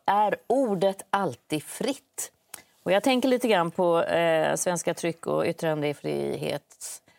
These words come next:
friheten som, eh, faktiskt firar tvåhundrafemtio år. Jag vet inte om man ska säga att det är en lång eller kort tid, men ordet är, har ju i alla fall aldrig, har inte alltid varit fritt. Så mycket kan man konstatera.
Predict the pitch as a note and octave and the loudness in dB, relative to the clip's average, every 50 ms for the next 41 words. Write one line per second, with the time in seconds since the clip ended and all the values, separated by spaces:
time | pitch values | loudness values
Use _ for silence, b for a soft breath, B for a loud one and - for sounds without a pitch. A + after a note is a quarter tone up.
0 | b b _ - E3 E3+ E3 E3+ - A#3+ A#3 A#3+ A#3 G#3+ - - F#3+ F3+ F3 E3 | b b _ -2 0 0 0 -2 -2 -4 -4 -2 -4 -4 -2 -2 0 0 0 0
1 | E3 E3 D#3+ D#3+ E3 - - D#3+ D3+ _ - D#3 D3 - - _ _ _ _ _ | 0 0 0 0 0 0 -2 -2 -2 _ -4 -4 -4 -4 -8 _ _ _ _ _
2 | _ _ - - A#3+ G3+ E3 D3 D3 D3+ D3+ - - - F#3+ E3+ E3 D#3+ D#3 D3+ | _ _ -4 -2 0 2 2 2 2 2 0 -2 -4 -4 -2 -2 -2 0 0 -2
3 | D#3 D3 - A#3 G#3+ F3+ C#3 C3 - - E3+ D#3+ F3 A3+ D4+ F3+ C#3 C3+ D3+ E3 | -2 -2 -2 -2 -2 -2 -4 -6 -6 -4 -4 -2 -2 -2 0 0 0 0 -2 -4
4 | b b b b b b b b b b G3 A3+ A3 A3 G3 F#3+ F#3 - - F3+ | b b b b b b b b b b -4 -2 -2 -2 -2 -2 -2 -2 -2 -2
5 | - F#3 E3+ D#3+ - - E3+ E3 D#3+ D#3+ E3+ E3+ F3+ F#3 F#3 F3+ F3+ F3 F3 - | 0 2 0 0 0 0 -2 0 0 0 0 0 0 -2 -2 -4 -4 -4 -4 -4
6 | - E3 E3+ E3 - - F3+ G3+ G#3+ - _ - - - - - F#3 - E3 D#3 | -4 -4 -4 -4 -4 -2 -4 -4 -4 -6 _ -6 -4 -4 -4 -6 -8 -6 -4 -2
7 | D3+ D3+ D3 D3 D3 D3 D3+ - b b b b b b b b b - E3+ F3 | -2 0 0 -2 -2 -4 -4 -6 b b b b b b b b b -2 0 0
8 | F3+ G3 G3+ C4 C4 B3 - - - - F3 F3 E3 F3+ F3+ F3 F3 E3+ E3+ E3 | 0 2 2 2 0 0 -2 -4 -2 0 0 2 2 2 2 4 4 4 4 4
9 | E3+ F3+ - G#3 G3 F#3 D#3+ D3+ D3 C#3+ D3 D3 C#3+ - - - E3+ F3 - - | 2 0 0 0 0 2 2 2 2 0 0 0 0 -2 -2 -2 -2 -2 0 -2
10 | G3+ F3+ - F3+ - - G3+ F3+ D3 - - D#3+ D3 D3+ D3+ D3+ D3+ - - - | -2 0 0 -2 0 0 -2 -2 -2 -2 -2 0 2 2 2 2 0 0 -2 -2
11 | C4 A#3 - - - G#3+ G#3+ G#3 F3+ - D3 C#3 - C3+ B2+ - - - C#3+ C#3+ | 0 -2 -2 -4 -2 -2 -2 -2 -2 -4 -6 -6 -6 -6 -6 -6 -8 -8 -8 -8
12 | - - A#2 - - - - D2+ - - D#3 | -6 -6 -8 -6 -4 -4 -4 -4 -4 -6 -10